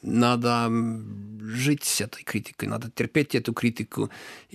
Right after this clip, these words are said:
и всё равно надо остаться открытым. Несмотря на то, что, да, конечно, на столе у нас, э,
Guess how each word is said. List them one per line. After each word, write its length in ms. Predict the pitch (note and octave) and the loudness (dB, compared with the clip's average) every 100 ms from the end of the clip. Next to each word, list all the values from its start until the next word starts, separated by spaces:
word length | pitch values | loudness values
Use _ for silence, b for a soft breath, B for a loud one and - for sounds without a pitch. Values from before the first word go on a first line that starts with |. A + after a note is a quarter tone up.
| - | -2
и 680 | A2 G#2+ G#2+ G#2+ G#2+ G#2 A2 | 0 0 0 -2 -4 -8 -6
всё 200 | - B2 | 2 4
равно 240 | A#2 C#3 | 4 4
надо 360 | D3 B2 A2 G#2 | 6 6 4 0
остаться 480 | A2 - A#2 - G#2+ | -2 -2 -2 0 -2
открытым. 580 | - C3 A#2 - G#2 A2+ B B B B - | -2 0 0 0 -4 -6 B B B B -8
Несмотря 560 | A2+ B2 B2 A#2+ A#2 C3+ | 2 4 6 2 4 4
на 100 | A#2 | 2
то, 200 | - A2+ | 0 -2
что, 380 | - - G2 F#2+ F#2+ - - - _ - | -2 -2 -4 -2 -8 -12 -18 -20 _ 0
да, 240 | A2+ - - - B2+ | 0 0 -6 -12 -10
конечно, 420 | - A2+ A2 - F#2+ | -4 -2 -2 -2 -2
на 160 | F#2+ | -4
столе 380 | - G#2+ A2 G#2+ | -4 -2 -2 -2
у 40 | G#2 | -2
нас, 340 | G#2+ - - | -2 -2 -2
э, 140 | A#2+ | -4